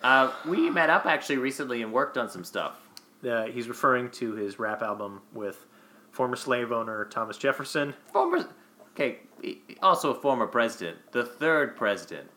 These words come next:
Speaker 2: Um, yeah, uh, they, they've, you guys have done two episodes talking about your rap album now already,
Speaker 1: Uh-huh.
Speaker 2: right? I don't know if we're ready, if we need to get back into a third just yet. Um, but I'm glad you're working on it. That's a great hobby. It's a great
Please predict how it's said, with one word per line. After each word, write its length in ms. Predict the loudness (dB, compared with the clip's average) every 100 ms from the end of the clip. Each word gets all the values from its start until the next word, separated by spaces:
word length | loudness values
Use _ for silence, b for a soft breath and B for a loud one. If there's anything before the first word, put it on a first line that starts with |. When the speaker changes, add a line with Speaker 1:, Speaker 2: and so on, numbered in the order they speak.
| _ -20 -20 B B B B B B _ _
Speaker 2:
Um, 680 | 4 8 8 8 4 -4 -10 -16 _ _ _ _ _ 0
yeah, 320 | 4 4 2 0 8
uh, 480 | 10 10 8 2 -2 -2
they, 200 | 0 2
they've, 360 | 4 2 -2 -8
you 140 | -6
guys 240 | 4 4 4
have 100 | 2
done 160 | 0 4
two 220 | 6 6
episodes 500 | 6 0 0 -2 2
talking 300 | 2 2 0
about 220 | -2 -2
your 80 | -4
rap 200 | -4 -4
album 240 | -8 -10 -10
now 160 | -6
already, 160 | 0 4
Speaker 1:
Uh-huh. 220 | 4 6
Speaker 2:
right? 180 | 4 2 B B
I 40 | 6
don't 140 | 8
know 80 | 6
if 160 | 4 4
we're 60 |
ready, 220 | 6 6 6
if 300 | 6 4 4
we 60 | 0
need 80 | 0
to 80 | 0
get 160 | 0
back 180 | 0 0
into 160 | 0 -2
a 40 |
third 260 | 2 2 2
just 240 | 0 0
yet. 260 | 0 0 -2 B B B B B 8
Um, 320 | 10 12 10
but 100 | 10
I'm 100 | 8
glad 240 | 8 6 6
you're 100 | 8
working 260 | 8 8 4
on 120 | 4
it. 100 | 2
That's 160 | 0 2
a 20 |
great 340 | 4 4 2
hobby. 460 | 4 8 8 6 0
It's 180 | -4 -2
a 60 | 2
great 380 | 4 4 2